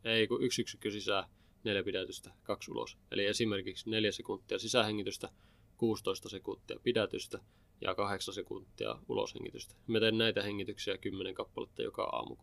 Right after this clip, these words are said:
heti, kun mä herään. Ja se auttaa mua keskittymään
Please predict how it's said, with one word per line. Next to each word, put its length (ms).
heti, 220
kun 120
mä 120
herään. 260
Ja 320
se 120
auttaa 340
mua 160
keskittymään 680